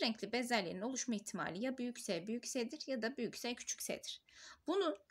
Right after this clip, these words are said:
hangi genotipte olduğunu anlayabilmem için küçük S küçük S ile, yani yeşil bireylerle çaprazlamam gerekiyor. Diyor ki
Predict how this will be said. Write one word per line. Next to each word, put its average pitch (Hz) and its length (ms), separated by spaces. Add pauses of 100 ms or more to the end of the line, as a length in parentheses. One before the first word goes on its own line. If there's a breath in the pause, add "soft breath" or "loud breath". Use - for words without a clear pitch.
hangi 370 420
genotipte 226 580 (100)
olduğunu 220 560
anlayabilmem 269 720
için 311 300 (1040)
küçük - 300
S 165 180
küçük - 300
S 190 140
ile, 175 100
yani 202 220
yeşil 262 260
bireylerle 170 440
çaprazlamam 175 720
gerekiyor. - 420 (540 loud breath)
Diyor 480 200
ki 175 180